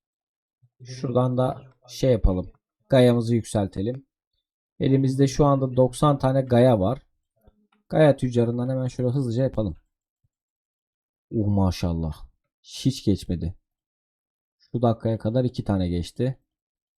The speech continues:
İki tane geçti. <laughs> Şaka gibi. Evet arkadaşlar, size gösterdiğim son balık içerikleri vesaire derken, ee, benim şöyle iki yetmiş dokuz burada, ee,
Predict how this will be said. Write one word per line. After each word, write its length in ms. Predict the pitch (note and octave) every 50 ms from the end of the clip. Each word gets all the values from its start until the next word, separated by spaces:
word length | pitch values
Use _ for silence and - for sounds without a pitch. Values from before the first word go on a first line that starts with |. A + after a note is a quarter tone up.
| _ _ _ _ -
İki 140 | - - C#3+
tane 240 | - B2 A2 G2 F#2
geçti. 320 | F2 F#2+ - - - - _ _ _ _ _ _ _
<laughs> 120 | D3+ C#3+ C#3
Şaka 340 | - - - C3 - - B2+
gibi. 240 | A#2+ A#2 G#2+ G#2+ G#2 - _ _ _ _ _ _ _ _ _ -
Evet 260 | C#3 D#3 E3+ E3 -
arkadaşlar, 600 | D#3 D3 C3+ - D#3 D3 C#3 C3 - - B2 A2+
size 360 | G#2+ - - - B2+ C3 C#3+
gösterdiğim 500 | C#3 C3+ B2+ - - C#3+ C3 B2 B2 B2
son 280 | A2 - B2+ B2 B2 A#2
balık 220 | A2+ A#2 A#2 A2+ A#2
içerikleri 580 | A2 - A#2+ A2+ A2 G#2 - - A2+ A2 A2
vesaire 480 | G#2+ A2+ G#2+ - - A2+ A2 A2 A2 A2+
derken, 440 | A#2+ A#2 A2+ - - A2 A2+ B2 - _ _ _ _ _ _ _ _ _ _ _ -
ee, 440 | A2 A2 G#2+ G#2 G#2 G2+ G2+ G2+ G2+
benim 260 | F#2+ A2 B2+ C3 B2+ B2+
şöyle 260 | - C3+ B2 A#2 A#2+
iki 280 | B2+ C3+ - - -
yetmiş 360 | C#3+ B2+ - - A#2+ - - -
dokuz 360 | A2+ G#2 - A2 G#2 G#2+ G#2+
burada, 460 | B2 A#2+ A#2 G#2+ G2+ G#2 G#2+ A2+ B2 - _ _ _ _ _
ee, 100 | - G#2+